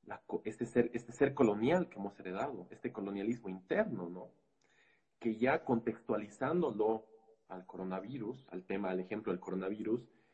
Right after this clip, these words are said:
eh, podemos, eh, eh, eh, este, lo que ha hecho este, este virus democrático, en cierto punto,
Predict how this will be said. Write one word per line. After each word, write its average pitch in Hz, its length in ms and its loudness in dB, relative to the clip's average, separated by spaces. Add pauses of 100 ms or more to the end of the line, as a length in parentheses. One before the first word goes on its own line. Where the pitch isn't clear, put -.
(280)
eh, 104 420 4 (180)
podemos, 127 440 0
eh, 110 80 2 (100)
eh, 101 340 -4
eh, 98 360 -4
este, 135 260 -6
lo 131 140 4
que 180 80 4
ha 214 40 8
hecho 214 140 0
este, 139 260 0
este 120 200 -2
virus 120 360 0 (520)
democrático, 107 880 -4 (180)
en - 80 -12
cierto - 260 -4
punto, 120 480 -4